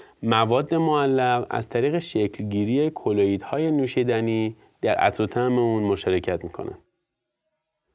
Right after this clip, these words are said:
روغن‌های چرب، دونه‌های سبز قهوه شامل هفت تا هفده درصد چربی هستن که توسط درخچه قهوه به وجود اومده و توی دونه‌های اون ذخیره می‌شن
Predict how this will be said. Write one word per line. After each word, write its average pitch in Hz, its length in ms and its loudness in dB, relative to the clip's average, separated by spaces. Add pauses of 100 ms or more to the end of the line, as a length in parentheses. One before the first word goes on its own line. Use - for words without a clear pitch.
(160)
روغن‌های 113 760 2
چرب، - 400 -6 (800)
دونه‌های 117 500 2
سبز 113 440 -2
قهوه 92 680 2
شامل 139 460 0
هفت 143 460 -2
تا 107 120 -6
هفده 104 640 -2
درصد 107 500 0
چربی 87 440 0
هستن 82 580 -6 (300)
که 160 120 -6
توسط 151 500 0
درخچه 123 640 0
قهوه 98 340 -2
به 90 180 -2
وجود 90 460 -2
اومده 87 460 0 (260)
و 151 60 -6
توی 175 220 0
دونه‌های 120 540 0
اون 110 260 0
ذخیره 92 580 -2
می‌شن 113 440 -2